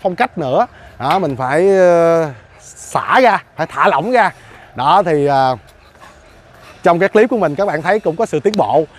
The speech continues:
Thì thời điểm đó là rất là nhiều anh em nói: "Anh ơi, clip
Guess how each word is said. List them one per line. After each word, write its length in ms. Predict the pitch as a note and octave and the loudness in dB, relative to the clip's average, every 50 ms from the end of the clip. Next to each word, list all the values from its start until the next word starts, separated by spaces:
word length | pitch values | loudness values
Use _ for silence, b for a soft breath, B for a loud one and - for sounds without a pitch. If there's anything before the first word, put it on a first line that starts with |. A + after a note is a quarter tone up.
| B B B B | B B B B
Thì 180 | D3 D#3+ D#3+ | 0 0 0
thời 200 | D#3 - E3 E3+ | 2 2 2 2
điểm 140 | E3+ E3+ G#3+ | 4 4 4
đó 160 | A#3 A3+ C4+ | 4 4 4
là 100 | C#4+ A#3 | 4 4
rất 160 | G3 B3 D4 C#4 | 4 4 2 2
là 80 | B3 | 0
nhiều 160 | G#3 G3 G3 | 0 0 0
anh 140 | G3+ G#3+ A3 | 0 0 2
em 140 | A3 G#3+ A3 | 0 0 2
nói: 180 | A3+ A#3+ A#3 A#3 | 2 2 2 2
"Anh 180 | A3+ A3+ A3 | 2 2 4
ơi, 140 | G#3+ G#3+ G#3+ | 4 4 4
clip 200 | F#3 A#3 D4 D4 | 4 4 2 2